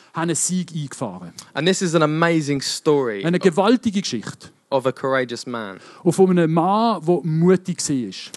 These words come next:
Speaker 2: And Gideon definitely didn't feel courageous.
Speaker 1: Der Gideon hat definitiv nicht sich mutig gefühlt.
Speaker 2: But despite what he felt,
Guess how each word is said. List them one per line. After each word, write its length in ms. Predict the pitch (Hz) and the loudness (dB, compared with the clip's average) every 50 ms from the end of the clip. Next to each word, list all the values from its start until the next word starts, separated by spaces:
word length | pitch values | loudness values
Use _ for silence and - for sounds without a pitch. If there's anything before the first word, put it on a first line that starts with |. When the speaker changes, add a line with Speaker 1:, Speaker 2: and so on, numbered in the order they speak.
| - - | -16 -12
Speaker 2:
And 140 | - 135 135 | -10 -10 -2
Gideon 400 | 127 180 180 185 196 185 180 165 | 0 0 0 2 0 0 -2 0
definitely 380 | - 190 180 - - 175 156 165 | 0 -2 -2 0 -4 -4 -4 -2
didn't 280 | 151 170 156 151 120 | -2 -2 -4 -4 -6
feel 300 | - - - 165 156 151 | -10 -8 -6 -4 -4 -4
courageous. 640 | 143 - - 127 117 113 107 104 107 113 117 123 143 | -6 -8 -8 -8 -6 -6 -8 -10 -10 -10 -10 -6 -6
Speaker 1:
Der 80 | - 147 | 0 6
Gideon 320 | 214 269 269 285 262 226 | 6 6 8 6 4 4
hat 240 | 202 196 - _ - | 2 -2 -4 _ 2
definitiv 960 | 226 240 269 - - - 269 277 262 - - - 220 214 220 220 - - - - | 2 2 2 0 -2 0 2 4 2 2 2 0 0 2 2 0 -2 -4 -4 0
nicht 460 | 175 185 196 214 190 - - - - | 2 2 2 2 0 -2 -6 -12 -10
sich 300 | - - 185 175 - - | -6 -4 -4 -4 -4 -2
mutig 360 | 151 151 151 - - 135 - | 0 0 0 0 -4 -10 -12
gefühlt. 460 | - - 110 104 92 - _ - - - _ | -8 -8 -6 -6 -8 -10 _ -20 -20 -10 _
Speaker 2:
But 120 | 139 120 - | -4 -2 -2
despite 420 | - - - - - 165 165 147 | -2 -4 -2 0 2 2 2 2
what 140 | 139 143 117 | 2 0 -2
he 120 | 131 131 127 | -2 -4 -6
felt, 400 | - - - 127 110 104 120 | -8 -6 -4 -4 -4 -6 -8